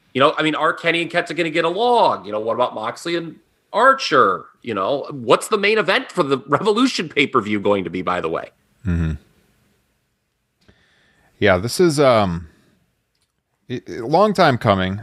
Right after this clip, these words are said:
Speaker 2: Uh, there, there's a lot of obstacles in the way, but if you have any doubt that the promotions have the working relationship, it was just a little bit ago, actually, today that, uh, New Japan World sent out a link. They have footage up on New Japan World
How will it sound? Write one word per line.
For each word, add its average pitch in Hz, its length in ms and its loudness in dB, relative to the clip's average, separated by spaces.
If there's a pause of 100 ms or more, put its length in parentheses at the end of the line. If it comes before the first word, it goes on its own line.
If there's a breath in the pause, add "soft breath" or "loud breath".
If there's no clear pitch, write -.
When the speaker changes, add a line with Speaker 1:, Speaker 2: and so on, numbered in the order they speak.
Speaker 2:
Uh, 101 180 0
there, 107 160 0
there's 131 180 2
a 127 60 0
lot 147 180 2
of 131 60 2
obstacles 113 480 0
in 98 60 0
the 90 60 -2
way, 87 160 2
but 104 100 2
if 107 80 0
you 139 40 2
have 110 120 2
any 151 200 2
doubt 110 320 2
that 98 120 -6
the 87 60 -6
promotions 101 500 0
have 98 180 2
the 90 80 2
working 95 460 0
relationship, 98 680 2
it 98 40 0
was 110 160 2
just - 220 -6
a 202 40 4
little 151 220 2
bit 143 160 2
ago, 87 260 2
actually, 85 320 0
today 107 380 2
that, 87 300 0
uh, 82 260 2
New 107 160 0
Japan 127 460 0
World 73 320 0
sent 110 200 -2
out 110 120 4
a 101 40 4
link. 120 300 0
They 127 140 2
have 143 140 2
footage 120 500 2
up - 180 0
on 110 120 2
New 120 120 0
Japan 123 460 -2
World 80 380 -2